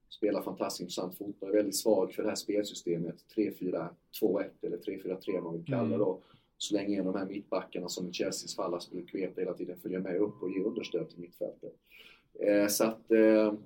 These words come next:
Speaker 1: det har varit så att man liksom, det är som förälskelse. Man blir förälskad i en tjej ibland liksom, och lite kär i henne ett tag. Och så kan det vara med vissa fotbollslag också. Sen går det
Speaker 2: Mm.
Speaker 1: över.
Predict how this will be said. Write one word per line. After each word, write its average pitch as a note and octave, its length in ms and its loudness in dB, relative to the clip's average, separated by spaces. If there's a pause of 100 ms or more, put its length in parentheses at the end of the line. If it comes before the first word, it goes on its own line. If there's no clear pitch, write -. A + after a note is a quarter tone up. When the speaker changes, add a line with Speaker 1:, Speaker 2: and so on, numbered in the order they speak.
(160)
Speaker 1:
det B2+ 100 4
har - 20 8
varit E3+ 300 4
så E3+ 100 4
att E3 80 0
man D#3 140 4
liksom, D#3 320 2
det E3+ 60 8
är F3 40 6
som F3 160 0
förälskelse. F3 720 4
Man C#3+ 100 -2
blir D3 120 -6
förälskad D3+ 420 4
i D3 100 6
en C#3+ 100 4
tjej F#2 320 2
ibland B2 400 0
liksom, A2+ 340 -2
och A2+ 60 0
lite A2+ 160 -4
kär A2 280 2
i A2 40 4
henne A2+ 240 0
ett E2+ 100 -12
tag. G#2+ 320 2
Och A2 80 -2
så C3 120 -4
kan B2+ 160 -8
det C3 40 -8
vara C3 120 -4
med A#2 80 -8
vissa B2 220 -4
fotbollslag - 460 -10
också. - 360 -8 (520)
Sen C3+ 100 2
går C#3+ 120 12
det D3 80 10
Speaker 2:
Mm. G2 120 8
Speaker 1:
över. F2+ 240 2